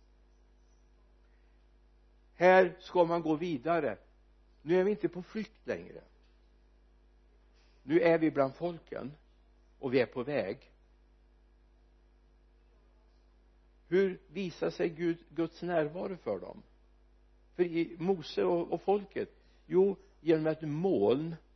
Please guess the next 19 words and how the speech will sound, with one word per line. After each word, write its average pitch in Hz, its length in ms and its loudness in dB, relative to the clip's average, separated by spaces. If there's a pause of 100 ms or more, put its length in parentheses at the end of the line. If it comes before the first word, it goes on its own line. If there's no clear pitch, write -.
(960)
Gud 165 240 0
uppenbarade 135 540 -2
ett 139 100 -10
moln 123 600 -6
över 87 280 -14
dem, - 200 -18 (220)
som 139 180 -8
skyddade 175 680 2
dem 165 220 6
från 165 240 -2
solens 131 480 -2
hetta. 135 420 -4 (720)
Ett 160 200 4
moln 196 440 8
som 185 300 4 (320)
lyste 170 600 0
som 185 240 2
av 180 140 6
eld 196 460 6